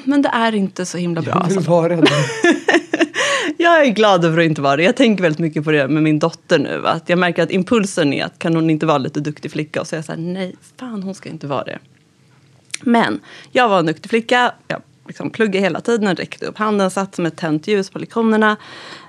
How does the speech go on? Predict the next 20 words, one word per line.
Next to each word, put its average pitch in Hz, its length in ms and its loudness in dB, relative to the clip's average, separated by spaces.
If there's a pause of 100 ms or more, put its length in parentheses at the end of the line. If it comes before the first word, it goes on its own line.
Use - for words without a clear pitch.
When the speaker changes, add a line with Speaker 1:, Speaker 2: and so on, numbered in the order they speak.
(100)
Speaker 1:
Ehm, 170 580 2 (1400)
och 214 600 4
jag 233 120 2
kommer 269 160 2
aldrig 208 240 2
glömma 160 580 4 (720)
när 202 100 2
vi 175 60 -4
skulle 156 180 -6
få - 100 -8
betyg 175 460 -4
i - 40 -12
svenska - 380 -10
första - 300 -10
gången. - 340 -2 (1500)
Och 180 260 -4
min 160 380 4 (100)
svenska, 175 720 -4 (800)
svensk 185 420 -2
lärare, 190 640 0